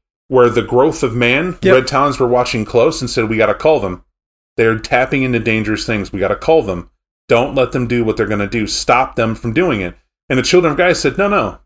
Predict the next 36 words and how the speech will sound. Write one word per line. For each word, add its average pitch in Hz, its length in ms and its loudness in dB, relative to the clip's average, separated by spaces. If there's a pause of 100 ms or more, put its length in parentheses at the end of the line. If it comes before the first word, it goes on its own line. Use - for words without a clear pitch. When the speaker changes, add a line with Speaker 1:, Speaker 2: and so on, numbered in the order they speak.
Speaker 1:
they're, 135 280 0 (120)
trust - 320 0
me, 113 100 -2
it's 107 240 -4
to 165 100 -2
the 151 80 -2
good 143 160 -2
of 127 80 0
the 110 40 -4
people. 120 400 -6
They're 113 120 -2
here 151 100 -2
to 139 80 -2
do 117 160 -2
it 123 80 -2
for 123 140 -8
the 113 60 -6
good." 104 280 0
Speaker 2:
Yeah, 285 220 0
we 254 160 -4
got 247 220 2
this. - 280 -6 (140)
Speaker 1:
And 117 160 -2
then, 214 580 2 (380)
out 135 100 6
of 135 140 2
nowhere, 139 600 2 (480)
a 147 100 4
nuclear 170 360 2
bomb 131 360 2
was 110 140 -2
detonated 107 480 0
in 101 120 -2
a 101 60 -2
test 117 300 -2
site 95 300 -2